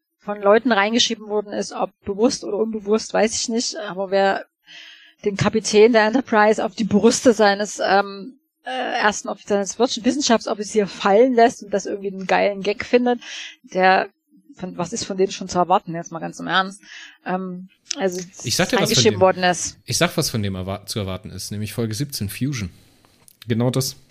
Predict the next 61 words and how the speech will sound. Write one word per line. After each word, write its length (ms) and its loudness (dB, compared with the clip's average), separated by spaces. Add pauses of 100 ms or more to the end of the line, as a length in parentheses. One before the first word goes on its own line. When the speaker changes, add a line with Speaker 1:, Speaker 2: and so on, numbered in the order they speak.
(880)
Speaker 1:
Oh 100 4
Speaker 2:
Das, 80 2
Speaker 1:
ja. 320 4
Speaker 2:
das 220 -2
ist 160 -4
ja 180 0
ein 300 -2
ganz 200 -2
klarer 320 -2
Aufbau 380 -2
in 80 0
die 100 -2
Richtung, 500 -4
wie 100 -6
das 300 -4
so 120 -2
in 80 -2
die 80 -4
Hose 200 -6
gehen 180 -10
konnte. 220 -12
Aber 100 -4
das 160 -8
machen 160 -2
wir 60 0
beim 120 -2
nächsten 240 -6
Mal. 160 -10
Lass 140 -6
uns 120 -2
jetzt 200 -12
bei 60 0
<laughs> 140 -2 (560)
Fusion 360 -6
bleiben. 100 2
Speaker 1:
Ja, 240 2
äh, 160 -10 (1500)
Speaker 2:
Wie 80 -2
gesagt, 220 0
Speaker 1:
ja, 220 2 (140)
also 260 6
Speaker 2:
ich 60 4
hätte, 200 -2
ich 100 -4
hätte 140 0
gern 180 0
von 140 -2
der 80 -2
Folge 260 -2
einen 140 -2
Supercut, 680 -10
wo 80 -4
man 160 -2
einfach 240 -4
sagt, 300 -6
man 320 -6
schneidet 420 -4
die 60 -12
ganze 240 -4
Scheiße 400 -4
raus, 380 -6